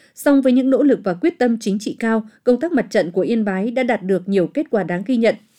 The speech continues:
Các phong trào thi đua yêu nước, các cuộc vận động được Mặt trận Tổ quốc các cấp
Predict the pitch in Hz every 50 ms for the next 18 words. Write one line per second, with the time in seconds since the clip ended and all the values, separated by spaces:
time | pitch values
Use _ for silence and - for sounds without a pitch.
0 | _ _ _ _ _ _ _ _ - 349 - 349 302 277 269 240 208 190 190 254
1 | 269 233 269 - - 254 247 233 269 330 403 - _ _ - 370 - 226 214 214
2 | - 190 160 190 208 190 156 - - 208 202 180 185 196 190 185 - - - -
3 | - 180 156 135 - - 247 247 - 302 294 - 311 330